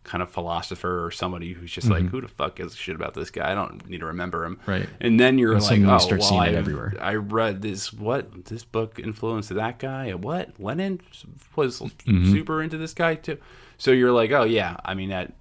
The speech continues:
Speaker 1: that, I think that is, uh, whatever that phenomenon has. It's, it's something
Speaker 2: Right.
Speaker 1: that I
Speaker 2: So the
Speaker 1: experienced.
Speaker 2: phenomenon is called the Baader-Meinhof phenomenon,
Speaker 1: The
Speaker 2: right? And that it
Speaker 1: Baader-Meinhof
Speaker 2: comes
Speaker 1: phenomenon.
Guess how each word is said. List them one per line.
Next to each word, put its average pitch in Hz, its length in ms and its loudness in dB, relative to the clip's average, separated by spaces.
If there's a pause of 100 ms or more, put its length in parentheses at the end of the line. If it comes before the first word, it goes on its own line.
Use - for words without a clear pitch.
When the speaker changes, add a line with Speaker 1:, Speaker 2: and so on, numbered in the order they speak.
Speaker 1:
that, 95 280 -2
I 95 60 -2
think 95 200 -6
that 90 140 -2
is, 90 200 -6
uh, 87 260 -4 (260)
whatever 95 340 -2
that 90 140 -6
phenomenon 82 560 -6
has. 80 360 -8
It's, - 300 -18
it's - 280 -18 (120)
something 104 240 -2
Speaker 2:
Right. 92 160 4
Speaker 1:
that - 60 -4
I - 20 -6
Speaker 2:
So - 80 -4
the 101 120 0
Speaker 1:
experienced. 95 80 2
Speaker 2:
phenomenon 123 400 8
is 104 80 6
called 104 200 4
the 95 60 4
Baader-Meinhof 87 800 4
phenomenon, - 680 -2
Speaker 1:
The 90 60 4
Speaker 2:
right? 104 160 6
And 104 180 8
that 95 140 4
it 95 80 0
Speaker 1:
Baader-Meinhof 78 120 0
Speaker 2:
comes 131 340 6
Speaker 1:
phenomenon. 95 480 2